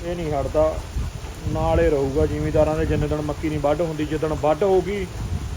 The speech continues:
ਫਿਰ ਇਹਨੇ ਵੀ ਕੁਛ ਨਹੀਂ ਕਰਨਾ। ਮੌਸਮ ਖਰਾਬ ਸੀਗਾ ਤੇ ਲੱਗ ਗਿਆ ਪੈਣ। ਆ ਲਓ,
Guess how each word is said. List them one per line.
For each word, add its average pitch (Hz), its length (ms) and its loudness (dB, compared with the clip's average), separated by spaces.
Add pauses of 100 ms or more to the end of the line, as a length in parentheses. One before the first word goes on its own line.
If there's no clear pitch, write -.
(200)
ਫਿਰ 165 120 0
ਇਹਨੇ 156 200 4
ਵੀ 185 120 2
ਕੁਛ 170 180 0
ਨਹੀਂ 139 180 0
ਕਰਨਾ। 135 360 -2 (2250)
ਮੌਸਮ 151 340 -2
ਖਰਾਬ 143 340 0
ਸੀਗਾ 165 280 0
ਤੇ 175 120 0
ਲੱਗ 151 200 4
ਗਿਆ 156 220 4
ਪੈਣ। 156 380 2
ਆ - 840 -4
ਲਓ, 127 220 0